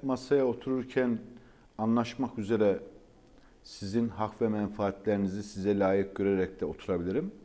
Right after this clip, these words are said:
Tamamen tersine sizin haklarınızı hiçe sayarak, içimde hiçe sayarak bunu en düşük değerde nasıl alabilirim? Hatta direnirse burayı da kamulaştırırım. Ha,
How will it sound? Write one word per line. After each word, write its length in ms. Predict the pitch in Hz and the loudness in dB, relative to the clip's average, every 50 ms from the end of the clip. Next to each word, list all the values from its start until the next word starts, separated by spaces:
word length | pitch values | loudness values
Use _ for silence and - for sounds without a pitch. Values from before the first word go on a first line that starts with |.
| - - - - - - - - - - - - - - - - _ | -20 -20 -20 -20 -20 -20 -20 -20 -20 -20 -20 -20 -20 -20 -20 -20 _
Tamamen 520 | - - 120 131 147 147 131 113 113 127 147 - | -6 -4 0 2 2 4 4 4 2 2 0 -4
tersine 600 | - - 113 107 98 - - - 98 95 104 127 151 - - - - - - - - - - - | -4 -2 0 0 0 -2 -4 -4 -2 -2 -2 -4 -6 -10 -18 -20 -20 -20 -20 -20 -20 -20 -20 -20
sizin 280 | - - - 117 120 127 | -14 -6 -2 -2 -2 -2
haklarınızı 920 | 107 110 107 - - - 120 110 107 107 104 92 90 107 117 127 135 - - - - | -2 -6 -8 -6 -2 0 2 2 2 0 -2 -2 -2 0 0 0 -2 -4 -8 -16 -18
hiçe 360 | - - - - 123 117 113 - - - - - - - | -18 -10 -4 -4 -2 -2 -4 -6 -10 -18 -20 -20 -20 -20
sayarak, 500 | - - - 101 90 85 82 82 78 - - - - - - - - - - - - - - - - - - - - - - - - - - - - - - - - | -16 -8 -4 -2 -2 -2 -2 -4 -6 -8 -14 -20 -20 -20 -20 -20 -20 -20 -20 -20 -20 -20 -20 -20 -20 -20 -20 -20 -20 -20 -20 -20 -20 -20 -20 -20 -20 -20 -20 -16 -14
içimde 500 | - - - - 110 113 120 131 - - | -12 -8 -4 0 2 4 6 6 4 4
hiçe 240 | - - - 90 | 0 -6 -6 -6
sayarak 460 | - - - 85 78 71 67 87 110 - - - - - - - - - | -6 -6 -6 -6 -6 -4 -4 -6 -8 -8 -12 -20 -20 -20 -20 -20 -10 -4
bunu 140 | 127 135 143 | -2 -2 -2
en 180 | 143 147 143 139 | 0 -2 -2 -2
düşük 420 | 127 120 - - - - - - | -2 -4 -6 -10 -14 -14 -6 0
değerde 360 | 104 95 92 90 90 95 98 | 2 2 2 2 2 0 0
nasıl 260 | 104 104 101 - - - - | -2 -2 -4 -6 -10 -10 -8
alabilirim? 540 | 87 87 87 85 80 80 80 87 120 156 156 - - - - - - - - - | -6 -4 -4 -4 -4 -4 -4 -4 -4 -4 -6 -12 -20 -20 -20 -20 -20 -20 -20 -10
Hatta 480 | - 131 127 - - - 123 113 107 101 | -6 -6 -6 -2 2 4 4 4 4 4
direnirse 600 | 110 113 120 131 139 120 - - - 104 95 - - 104 | 2 2 2 2 0 0 -2 -2 0 0 0 0 -2 -2
burayı 200 | 107 104 104 104 | 0 2 2 2
da 100 | 110 101 | 2 0
kamulaştırırım. 880 | - - 104 101 101 101 95 - - - 107 98 92 90 87 82 78 - - - - - - - - - _ _ _ - - | -2 -4 -2 -2 -2 -2 -4 -6 -4 -2 -2 0 0 -2 -4 -4 -6 -10 -14 -20 -20 -20 -20 -20 -20 -20 _ _ _ -20 -16
Ha, 320 | - - 92 95 90 - | -8 -6 -4 -4 -4 -6